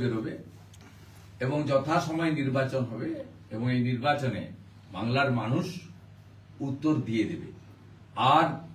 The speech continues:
নির্বাচন যথাসময়ে করানোর দায়িত্ব পশ্চিমবঙ্গ সরকারের এবং ইলেকশন কমিশনের, বিজেপি নয়। কারণ আপনারা সবাই জানেন, পাঁচই মে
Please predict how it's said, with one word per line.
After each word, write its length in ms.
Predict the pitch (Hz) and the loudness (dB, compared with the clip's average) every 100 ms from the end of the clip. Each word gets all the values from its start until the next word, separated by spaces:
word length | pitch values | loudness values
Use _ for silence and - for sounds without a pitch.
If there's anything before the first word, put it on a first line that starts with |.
| - - - 110 | -20 -20 -6 0
নির্বাচন 500 | 131 160 175 190 190 156 | 4 8 8 8 0 0
যথাসময়ে 640 | 160 175 180 175 180 180 - | 0 -2 -2 0 0 0 0
করানোর 380 | 147 151 160 - - | 0 4 4 4 2
দায়িত্ব 320 | 147 - - - - - - - - - - - - - - | 0 0 -4 -4 -4 -10 -14 -16 -20 -20 -20 -18 -10 -10 -6
পশ্চিমবঙ্গ 460 | 120 151 151 151 160 131 | -6 -2 0 0 0 -2
সরকারের 440 | 123 147 156 196 - - - 131 - - - - - | -2 2 4 2 -2 -10 -16 -18 -18 -20 -20 -20 -10
এবং 120 | 117 143 147 | -4 0 2
ইলেকশন 340 | 160 - 147 120 | 2 2 -4 -4
কমিশনের, 440 | 101 95 78 76 - - - - | -6 -8 -12 -14 -16 -20 -20 -6
বিজেপি 400 | 117 131 139 113 87 | 0 2 2 0 -4
নয়। 160 | 90 - - - - - - - - - - - | -8 -12 -16 -18 -20 -20 -20 -18 -18 -18 -18 -4
কারণ 240 | 123 135 | 0 0
আপনারা 360 | - 127 151 147 | 0 0 0 -2
সবাই 420 | - 127 165 185 | -2 2 4 4
জানেন, 360 | 175 165 190 - | 4 2 2 -2
পাঁচই 460 | 135 - 165 165 147 | -4 -2 4 6 6
মে 280 | 147 139 | 4 2